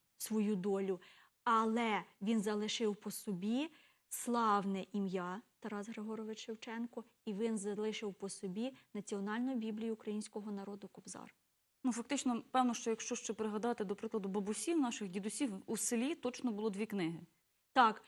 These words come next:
Speaker 1: Біблія і
Speaker 2: І
Speaker 1: Кобзар.
Speaker 2: Кобзар.
Speaker 1: Біблія і Кобзар — це дві книги, які, е,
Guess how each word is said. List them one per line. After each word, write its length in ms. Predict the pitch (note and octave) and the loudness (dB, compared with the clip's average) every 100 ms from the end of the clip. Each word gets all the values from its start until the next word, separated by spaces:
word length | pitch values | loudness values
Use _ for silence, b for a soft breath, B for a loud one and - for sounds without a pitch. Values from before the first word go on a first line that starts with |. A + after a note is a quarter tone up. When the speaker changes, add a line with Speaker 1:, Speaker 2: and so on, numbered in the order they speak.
| b | b
Speaker 1:
Біблія 640 | A3 F#3+ B3+ A3 B3 D4 D#4+ G4 _ - | 2 6 8 8 6 4 2 -2 _ -10
і 40 | |
Speaker 2:
І 20 | |
Speaker 1:
Кобзар. 340 | - A3 F#3 F#3 | -4 0 0 -2
Speaker 2:
Кобзар. 160 | F3 - _ - | -6 -12 _ -4
Speaker 1:
Біблія 540 | G3 C#4 D4+ C#4 B3 - | 2 2 4 2 0 -2
і 80 | A3 | -4
Кобзар — 520 | A3+ G3+ C4 C#4 D4 - | -2 -2 0 0 0 -4
це 180 | C4 A3+ | -2 -2
дві 340 | F#3 G3+ C#4+ | -2 -2 -2
книги, 460 | - D#4 D4+ C#4 C4+ | 0 0 0 0 0
які, 540 | B3+ A#3 - B3+ B3+ B3 B B B _ - | 0 0 -2 -2 0 -2 B B B _ -6
е, 320 | G#3 G3+ | -2 -2